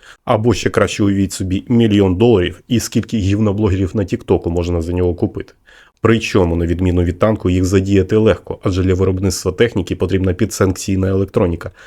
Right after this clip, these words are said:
А от мудаків, готових продатися за копійки, навіть у нас в Україні жопой жуй.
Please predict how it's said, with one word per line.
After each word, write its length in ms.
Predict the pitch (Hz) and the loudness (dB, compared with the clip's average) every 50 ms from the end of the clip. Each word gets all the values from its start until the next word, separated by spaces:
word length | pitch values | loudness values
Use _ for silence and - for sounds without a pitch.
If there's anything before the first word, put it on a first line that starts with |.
| - - _ _ - | -20 -20 _ _ 0
А 80 | 117 | 2
от 160 | 123 123 - | 2 2 2
мудаків, 500 | 120 117 123 120 120 117 117 - 95 85 | 2 2 4 4 4 2 2 0 -2 -2
готових 400 | 82 85 82 - 95 90 87 - | 0 0 0 2 2 2 2 2
продатися 500 | - - 98 82 87 82 - 90 - 98 | 0 0 2 2 0 0 -2 -6 -4 -2
за 120 | 87 87 87 | -2 -2 0
копійки, 500 | - 92 82 98 95 - - 117 113 - | -2 -2 -2 -2 -4 -2 -2 -4 -4 -2
навіть 360 | - 101 101 92 92 - - | 0 0 0 0 0 -2 -2
у 60 | 117 101 | -2 0
нас 200 | 101 95 - - | 0 0 0 -2
в 40 | |
Україні 420 | 98 92 107 107 101 85 80 80 - - - | -4 0 0 0 0 0 -2 -4 -6 -4 -4
жопой 420 | 98 98 98 104 90 - - 85 | -2 2 2 2 2 2 -2 -6
жуй. 280 | 80 76 76 76 80 | -4 -4 -6 -8 -8